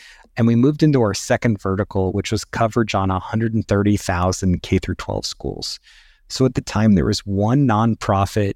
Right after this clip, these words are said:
in California called great schools dot org. And we were,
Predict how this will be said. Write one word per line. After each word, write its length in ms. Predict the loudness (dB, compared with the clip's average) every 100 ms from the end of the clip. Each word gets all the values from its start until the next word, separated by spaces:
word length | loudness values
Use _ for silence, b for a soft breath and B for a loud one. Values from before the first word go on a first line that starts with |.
| _
in 120 | -4
California 720 | -2 0 2 0 0 0 0 -2
called 360 | -2 -2 -2 -4
great 380 | 0 2 0
schools 580 | -6 -6 -2 -2 -2 -2
dot 280 | -2 0 -2 -2
org. 420 | -2 0 -2 -8 -16 -2
And 140 | 2
we 80 | 2
were, 240 | 2 -2